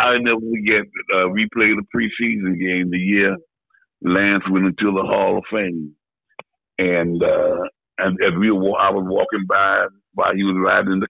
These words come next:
car, going around the field, and I congratulated him for going in the Hall of Fame. And he, and he did, well, my nickname was Chicken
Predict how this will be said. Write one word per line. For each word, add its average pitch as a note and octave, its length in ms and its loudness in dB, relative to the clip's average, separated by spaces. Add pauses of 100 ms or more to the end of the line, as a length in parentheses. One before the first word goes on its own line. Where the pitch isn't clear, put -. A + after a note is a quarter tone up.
car, F#2 440 0 (360)
going F#2+ 280 0
around G2 360 2
the G#2+ 100 -4 (100)
field, E2+ 440 0 (920)
and F#2+ 200 2
I F#2+ 140 2
congratulated F2+ 920 0
him F2 200 -6
for F2 160 -14
going F#2 220 -4
in F2+ 100 -6
the F#2 100 -6
Hall F#2 340 0
of F2+ 60 -8 (100)
Fame. G2+ 360 -6 (960)
And F2 180 0
he, F#2+ 100 0 (140)
and F2 300 0
he G#2 180 2
did, G#2+ 140 0
well, F2+ 160 0
my G2 140 2
nickname F#2+ 720 0 (100)
was - 80 -20 (400)
Chicken - 460 -2